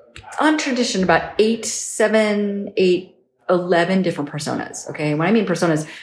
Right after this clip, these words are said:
think of it as a dining room table. You and I are at a dining room table, right? I've invited a hundred thousand people to my dining room, but actually they're gonna be re-, represented by eight people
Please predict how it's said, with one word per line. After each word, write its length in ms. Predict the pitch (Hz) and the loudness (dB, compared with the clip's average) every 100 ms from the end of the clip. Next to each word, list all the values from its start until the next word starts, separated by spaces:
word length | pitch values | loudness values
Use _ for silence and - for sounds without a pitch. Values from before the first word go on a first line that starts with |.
| - _ | -20 _
think 160 | 202 208 | 0 2
of 80 | 202 | 4
it 140 | 190 | 2
as 160 | 165 147 | 2 2
a 80 | |
dining 200 | 151 151 147 | 2 2 2
room 80 | |
table. 280 | 143 131 117 | -2 -4 -4
You 160 | 131 175 | -2 0
and 80 | 190 | 2
I 140 | 185 | 2
are 60 | 175 | 0
at 60 | |
a 80 | 160 | 0
dining 200 | 151 143 | -2 -4
room 100 | 143 | -6
table, 260 | 143 - - | -10 -10 -8
right? 280 | 151 156 - - - - | -8 -8 -12 -20 -6 0
I've 140 | 190 | 2
invited 680 | 202 180 160 151 147 147 - _ _ _ _ - | 4 4 4 4 2 -2 -14 _ _ _ _ -6
a 60 | |
hundred 320 | 147 220 220 | -2 2 4
thousand 240 | 196 165 156 | 4 0 0
people 200 | 160 151 | -2 -4
to 120 | 147 | -2
my 80 | 147 | -2
dining 280 | 147 143 156 | 0 0 -2
room, 260 | 175 175 - | -4 -8 -4
but 180 | 139 - | -2 0
actually 300 | - 156 156 | 0 0 0
they're 80 | 147 | 0
gonna 100 | 147 | 0
be 60 | 143 | 0
re-, 240 | 143 143 | -2 -4
represented 440 | 143 139 139 139 131 | -10 -8 -6 -6 -4
by 280 | 139 135 - | -6 -6 -8
eight 160 | - - | -10 -10
people 500 | - 80 80 - | -12 -8 -8 -10